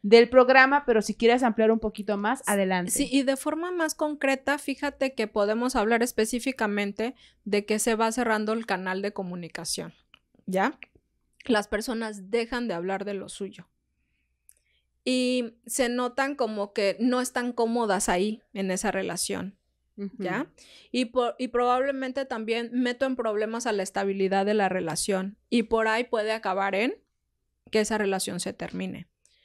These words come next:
Speaker 1: Se fractura todo.
Speaker 2: Se fracture. En el, poder-, podría decirlo así, en el mejor de los casos.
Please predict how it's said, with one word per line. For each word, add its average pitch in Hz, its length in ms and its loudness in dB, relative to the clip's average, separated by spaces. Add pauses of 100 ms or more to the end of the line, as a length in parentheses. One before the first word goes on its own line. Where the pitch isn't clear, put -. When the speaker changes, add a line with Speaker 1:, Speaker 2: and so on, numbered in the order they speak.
Speaker 1:
Se 196 100 -2
fractura 214 680 4
todo. 185 340 0
Speaker 2:
Se 226 240 0
fracture. 202 720 -2 (920)
En 247 280 2
el, 247 360 0 (1040)
poder-, 247 360 0
podría 240 360 0
decirlo 233 420 -2
así, 254 240 -2
en 240 140 0
el 220 100 0
mejor 214 340 -2
de 233 100 0
los 202 220 -2
casos. - 640 -6